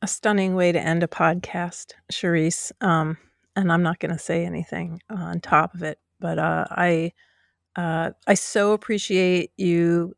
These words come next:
coming to talk about this book. I know you've got a lot of other things that you're working on. What, what's on the front burner right now? What's the next project?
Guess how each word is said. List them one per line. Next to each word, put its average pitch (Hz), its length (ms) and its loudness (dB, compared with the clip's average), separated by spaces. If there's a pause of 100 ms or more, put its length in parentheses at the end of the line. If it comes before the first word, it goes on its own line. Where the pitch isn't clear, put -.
(100)
coming 196 280 2
to 185 60 4
talk 175 280 4
about 175 340 0
this 240 260 2
book. 185 340 0
I 190 100 0
know 214 220 4
you've 220 260 -2
got 190 320 2 (100)
a 185 80 4
lot 180 460 2
of 233 100 0
other 220 300 2
things 165 380 0
that - 120 0
you're 175 120 2
working 185 380 2
on. 165 280 2 (360)
What, 208 360 2 (180)
what's 214 600 0
on 196 200 4
the 190 80 2
front 190 340 0
burner 175 520 2
right 165 280 2
now? 165 300 2
What's 165 300 -2
the 175 100 -2
next 160 340 -2
project? 151 600 -4